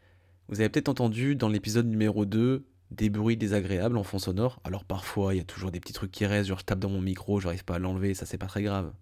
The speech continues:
Peut-être c'est grave pour vous, pour moi c'est pas grave. Mais dans l'épisode deux, il y avait peut-être en fond sonore constant, mon ventilo en train de mourir. C'est pour ça que j'ai lancé sur les réseaux sociaux un petit appel, euh,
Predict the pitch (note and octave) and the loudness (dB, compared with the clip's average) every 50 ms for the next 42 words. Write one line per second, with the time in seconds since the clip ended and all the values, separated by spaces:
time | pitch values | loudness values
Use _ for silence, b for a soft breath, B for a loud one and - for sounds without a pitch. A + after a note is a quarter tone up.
0 | - _ _ _ - F2+ E2+ - F#2 F2 - F#2+ F#2 - G2+ G2+ G2+ G#2 G2+ - | -20 _ _ _ -10 -8 -6 -6 -6 -6 -6 -6 -4 -4 -2 -2 -2 -2 -4 -4
1 | F#2 F#2 G2 G#2+ - F#2+ - F#2+ F#2 - F2 E2+ - b b b b b b - | -4 -4 -4 -4 -4 -4 -4 -4 -4 -4 -4 -6 -8 b b b b b b -6
2 | G2+ G2 G#2 G#2 G#2+ A2+ A2+ A2 A2 G#2+ A2 C#3+ D#3 C3+ G#2 F#2+ C3+ B2+ - - | -4 -2 0 -2 -2 -2 0 0 0 2 4 6 6 6 6 4 2 0 -2 -6
3 | - _ _ _ _ _ _ _ _ _ _ _ _ _ - - G#2+ A2 - - | -20 _ _ _ _ _ _ _ _ _ _ _ _ _ -4 -2 -2 0 0 -2
4 | B2+ - C#3 B2+ A#2+ A#2+ - - C3 - - C#3 D3 - b b b b b b | 0 2 4 4 4 4 4 0 -2 0 0 0 -2 -2 b b b b b b
5 | b b b b b - - A2 G#2+ G2+ A2 C3 C#3 - - C#3 - C3+ C#3 C#3 | b b b b b -4 -2 0 0 2 2 0 0 0 0 2 4 4 4 4
6 | - - A2 - - - B2 A#2+ A2 G#2+ G2 G2 F#2 F2+ F#2 - b b b b | 2 -2 -4 -2 0 2 2 4 4 4 4 2 2 0 -2 -6 b b b b
7 | b - - C3 A2+ A#2 A2 - - D3+ C3+ B2 A2 A#2 A#2+ B2 A#2+ A#2+ A#2 A#2 | b -4 -4 -2 0 0 0 2 2 2 2 2 4 6 6 8 8 6 6 4
8 | - - A#2+ A2+ A#2+ C3 C3+ B2+ - A#2 G#2+ G#2 G2+ G#2+ G#2 G2+ G2+ G#2+ G2 - | 4 4 6 6 6 6 4 4 4 4 4 6 6 4 2 2 0 0 0 0
9 | - G#2+ G#2+ A#2 G#2+ G2+ - F2+ - - - G2 F#2+ F#2+ A2 G#2 G#2+ G#2 G2+ F#2+ | 2 4 4 4 4 2 0 -2 -2 0 2 2 4 4 4 4 6 6 4 4
10 | F2+ E2+ D#2+ D#2 D2+ D2+ D2 | 2 2 2 0 0 -2 -4